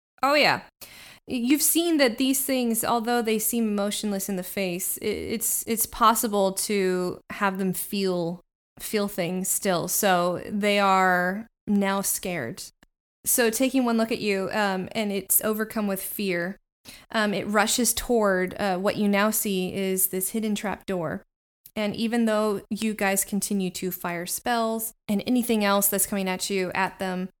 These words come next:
the second halfling at the very least eludes your attacks and running with the swiftness of lightning plunges into the hole,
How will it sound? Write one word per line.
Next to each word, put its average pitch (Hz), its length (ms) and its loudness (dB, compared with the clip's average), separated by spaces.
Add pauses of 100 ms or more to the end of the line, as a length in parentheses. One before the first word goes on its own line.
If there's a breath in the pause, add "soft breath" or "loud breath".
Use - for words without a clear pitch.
(200)
the 220 60 0
second 220 320 2
halfling 208 400 -4
at 185 100 -4
the 190 60 -8
very 185 240 -2
least 180 340 -4
eludes 208 420 2
your 190 120 2
attacks 175 420 -6
and 190 240 0
running 226 320 4
with - 80 -2
the 202 80 -2
swiftness 208 580 0
of 196 220 -8
lightning 185 580 -4 (440)
plunges 240 420 2
into 196 180 2
the 180 120 -2
hole, 175 400 -2